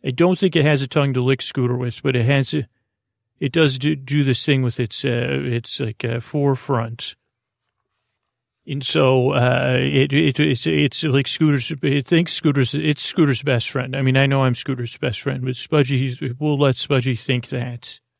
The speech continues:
And Scooter tells it bedtime stories, uh, through my nano-, my, my, my nanobots are back too. It's so good to have my arms and legs spent, pal.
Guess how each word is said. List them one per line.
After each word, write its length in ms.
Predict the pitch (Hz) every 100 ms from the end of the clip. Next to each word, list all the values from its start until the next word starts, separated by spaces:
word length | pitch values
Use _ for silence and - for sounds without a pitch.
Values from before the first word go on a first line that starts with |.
| _ _ _ _ _ _ _ _ _ _ _ -
And 320 | 127 127 123
Scooter 280 | - 156 147
tells 320 | - 135 127
it 100 | 143
bedtime 460 | 135 123 131 123 117
stories, 720 | - 123 113 120 120 - 143
uh, 200 | 127 127
through 180 | - 143
my 140 | 135
nano-, 260 | 131 123 123
my, 220 | 127 139
my, 400 | 135 135 135 139
my 160 | 135 135
nanobots 580 | 143 151 120 117 -
are 40 | 135
back 260 | 127 120
too. 260 | - 143 117
It's 140 | 113
so 220 | - 160 139
good 180 | 143
to 80 | 131
have 160 | 123 123
my 160 | 120
arms 260 | 127 131 -
and 140 | 135
legs 220 | 127 127 -
spent, 300 | - 120 120
pal. 480 | 131 127 123 127